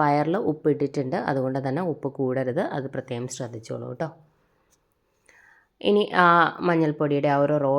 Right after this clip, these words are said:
ടേസ്റ്റ് ഒന്ന് മാറണം. നം-, അധികം മസാലപ്പൊടികളൊന്നും ഇല്ലാതെ നമുക്ക് സിമ്പിളായിട്ട് ചെയ്യാൻ പറ്റുന്ന എന്നാൽ നല്ല ടേസ്റ്റി ആയിട്ടുള്ള ഒരു കറിയുടെ റെസിപ്പിയാണ് കേട്ടോ. നിങ്ങൾ മസ്റ്റായിട്ടും ട്രൈ ചെയ്യുക, പെട്ടെന്ന്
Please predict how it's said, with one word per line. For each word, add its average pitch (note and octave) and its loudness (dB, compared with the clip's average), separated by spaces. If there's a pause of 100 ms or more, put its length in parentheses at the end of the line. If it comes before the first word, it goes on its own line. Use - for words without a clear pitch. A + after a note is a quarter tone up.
(120)
ടേസ്റ്റ് C3+ -4
ഒന്ന് C3 -4 (140)
മാറണം. B2 -4 (480)
നം-, F#3+ 0 (100)
അധികം G#3 4
മസാലപ്പൊടികളൊന്നും E3+ 4
ഇല്ലാതെ D3 2
നമുക്ക് E3 0
സിമ്പിളായിട്ട് G#3 4 (100)
ചെയ്യാൻ D#3+ 0
പറ്റുന്ന E3 0
എന്നാൽ G3 0
നല്ല F#3+ 2 (100)
ടേസ്റ്റി D#3 -2
ആയിട്ടുള്ള C#3 -4
ഒരു C#3+ -6
കറിയുടെ C3 -6
റെസിപ്പിയാണ് B2 -8
കേട്ടോ. C3+ -6 (460)
നിങ്ങൾ D#3 2 (120)
മസ്റ്റായിട്ടും E3+ 0
ട്രൈ D3 0 (140)
ചെയ്യുക, D3 -2
പെട്ടെന്ന് B3 0